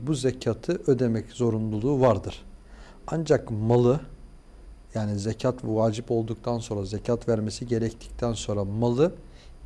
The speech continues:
vermese bu kişi zekatını ve belli bir zaman sonra malı helak olsa, yok olsa,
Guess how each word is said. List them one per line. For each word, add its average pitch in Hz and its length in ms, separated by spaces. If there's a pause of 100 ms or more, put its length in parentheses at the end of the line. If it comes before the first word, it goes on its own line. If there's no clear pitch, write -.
vermese 113 600
bu 101 100
kişi - 200
zekatını 107 640
ve 120 180
belli 139 260
bir 120 60
zaman 107 320
sonra 107 280
malı 123 460 (180)
helak 123 380
olsa, 101 280
yok 123 300
olsa, 101 340